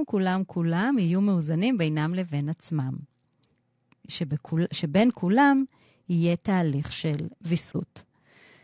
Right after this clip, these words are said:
זו משימה לא פשוטה לכל הדעות, אם רק ניקח לדוגמה או, או נמחיש את זה באמצעות קבוצה של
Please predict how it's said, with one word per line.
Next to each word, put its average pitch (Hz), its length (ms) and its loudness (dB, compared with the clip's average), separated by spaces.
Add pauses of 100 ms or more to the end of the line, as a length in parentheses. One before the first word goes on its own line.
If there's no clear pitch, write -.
(140)
זו 226 180 6
משימה 180 500 4
לא 170 200 4
פשוטה 214 520 -2 (180)
לכל 175 460 0
הדעות, 202 500 0
אם 190 240 -2
רק 202 300 -4 (480)
ניקח 208 360 4
לדוגמה 202 600 4
או, 175 340 2
או 180 180 2
נמחיש 175 540 2
את 190 100 -2
זה 185 100 2
באמצעות 175 580 0
קבוצה 175 540 -2
של 170 360 -2